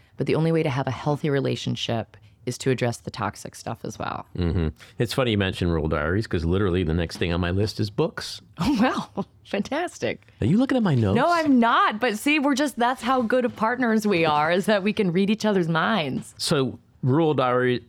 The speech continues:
Speaker 2: Rural Diaries was your first book, New York Times bestseller.
Speaker 1: Yeah.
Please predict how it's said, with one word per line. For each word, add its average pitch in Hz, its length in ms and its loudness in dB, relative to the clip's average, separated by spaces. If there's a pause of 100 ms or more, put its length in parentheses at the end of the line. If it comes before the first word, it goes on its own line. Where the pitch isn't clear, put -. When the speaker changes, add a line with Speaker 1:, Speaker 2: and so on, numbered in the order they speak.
(160)
Speaker 2:
Rural 151 560 2
Diaries 101 800 2
was 82 220 0
your 76 100 0
first - 420 -4
book, 76 340 -2
New 101 100 0
York 92 180 -2
Times 98 260 0
bestseller. 82 680 -2 (380)
Speaker 1:
Yeah. 220 200 -18